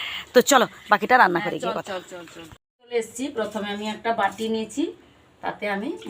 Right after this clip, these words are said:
Speaker 2: জল নিয়ে নিলাম। এরপর ওই জলে আমি একটু হলুদ দিয়ে দিলাম। এরপরে ভালো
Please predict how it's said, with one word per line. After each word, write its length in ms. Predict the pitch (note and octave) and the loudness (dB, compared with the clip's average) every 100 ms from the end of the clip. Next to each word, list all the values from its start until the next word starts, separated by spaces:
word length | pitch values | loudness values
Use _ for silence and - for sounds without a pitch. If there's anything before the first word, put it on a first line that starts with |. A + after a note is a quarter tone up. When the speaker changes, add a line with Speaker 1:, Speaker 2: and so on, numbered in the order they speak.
| G3+ | -2
Speaker 2:
জল 160 | A3 A3 G#3 | 2 2 0
নিয়ে 140 | F#3 F3 | 0 -2
নিলাম। 220 | D#3 D#3 - - _ _ | -4 -8 -12 -20 _ _
এরপর 280 | _ A#3+ C4 B3+ A3 | _ -2 -2 -2 -4
ওই 100 | A3+ G3 | -4 -4
জলে 200 | G#3 A3+ A#3+ | -4 0 0
আমি 100 | A3 G#3+ | -2 -8
একটু 140 | C#4 - | -12 -8
হলুদ 280 | - A3 G#3+ G3 | -2 -2 -2 -4
দিয়ে 120 | F#3 | -4
দিলাম। 200 | E3+ E3 D3+ | -4 -8 -10
এরপরে 240 | F#3 F#3+ A3+ D3+ | -6 -2 -2 -4
ভালো 180 | D#3+ F#3 | -6 -6